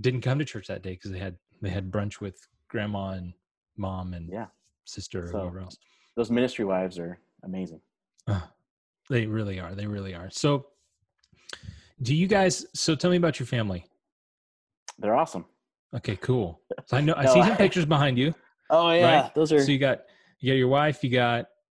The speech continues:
Speaker 1: uh,
Speaker 2: Uh, we
Speaker 1: looks
Speaker 2: have
Speaker 1: like
Speaker 2: three kids.
Speaker 1: Okay.
Speaker 2: Yep. So I have, um, there's Danny. Right now he's
Speaker 1: Yeah.
Speaker 2: seven. There's Quinn, she's four.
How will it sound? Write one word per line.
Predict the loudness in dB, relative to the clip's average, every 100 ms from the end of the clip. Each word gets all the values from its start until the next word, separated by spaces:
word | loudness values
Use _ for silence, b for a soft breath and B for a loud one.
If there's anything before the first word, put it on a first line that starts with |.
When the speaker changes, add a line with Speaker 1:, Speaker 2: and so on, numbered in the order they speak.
| _ -2
Speaker 1:
uh, | 2 6
Speaker 2:
Uh, |
we | 6
Speaker 1:
looks | 6
Speaker 2:
have | 4
Speaker 1:
like | 2
Speaker 2:
three | 0 2
kids. | 2 0 -2 -14 _ -14
Speaker 1:
Okay. | -4 -2
Speaker 2:
Yep. | -4 -8 _ _ _ _
So | -2 2
I | 4
have, | 4 2 0 -6
um, | -8 -6 -8 -12 _ _ _ _ _ -16
there's | -6
Danny. | 0 2 0 -2 _ _
Right | -6 -4
now | -2
he's | -2 0
Speaker 1:
Yeah. |
Speaker 2:
seven. | 0 0 -2 -8 _ _ _ _ _ _ -16
There's | -16 -12
Quinn, | -6 -4 -4 -6
she's | -8 -12
four. | -6 -2 -2 -4